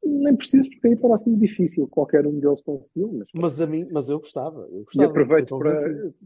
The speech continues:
Speaker 1: convidá-los também aos três a fazerem parte da, da, da lista de dois mil e vinte e oito. Tenho lugar para todos, não é?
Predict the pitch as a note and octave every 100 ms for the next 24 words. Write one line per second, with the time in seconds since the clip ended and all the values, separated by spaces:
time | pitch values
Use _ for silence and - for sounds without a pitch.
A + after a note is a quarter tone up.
0 | - F#3+ E3+ F3 F3+ F3 F#3 E3 D#3+ -
1 | - C#3 G#3+ _ _ _ _ _ _ _
2 | _ _ _ _ B2 C3+ C3 B2 B2+ A#2+
3 | - _ B2 A#2 A2+ A2 G#2+ A2+ A2 A2+
4 | - - - - C#3 B2 B2+ - B2+ A2+
5 | A#2+ B2+ A#2+ A2+ A#2+ G#2+ A#2+ A#2+ C3+ -
6 | _ - E3+ - - _ _ _ _ -
7 | - - - - _ _ _ _ _ _
8 | _ _ _ _ _ _ _ _ - C#3
9 | C3 C3 C3+ C3+ C3 C#3 C3 D3 D3 D#3+
10 | C#3+ C#3 C3 C3+